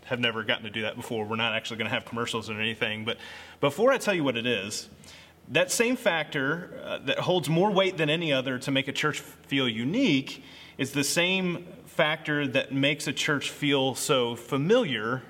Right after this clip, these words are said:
even when you aren't in your normal context. And so if you have a beach vacation, or maybe you're gone for a weekend, or maybe even on a mission trip,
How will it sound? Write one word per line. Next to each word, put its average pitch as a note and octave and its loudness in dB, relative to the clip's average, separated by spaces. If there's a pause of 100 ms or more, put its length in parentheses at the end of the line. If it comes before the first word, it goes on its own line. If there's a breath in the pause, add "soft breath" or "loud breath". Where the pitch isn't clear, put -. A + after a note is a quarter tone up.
even F3 2 (100)
when D3+ 0
you C#3 2
aren't C#3 2
in C#3 0
your B2 2
normal A2+ -2
context. - -4
And A#2+ -4
so B2 4 (460 loud breath)
if C#3 2
you D3+ 2
have D3 4
a C3 0
beach D3 -2
vacation, C#3+ 0
or B2+ 0
maybe C3+ 0
you're C3 0
gone C3 2
for C3+ 0
a B2+ 2
weekend, C3+ 2
or B2+ 0
maybe D3+ 0
even D3 0
on B2+ 0
a B2+ -2
mission E3 0
trip, B2 -2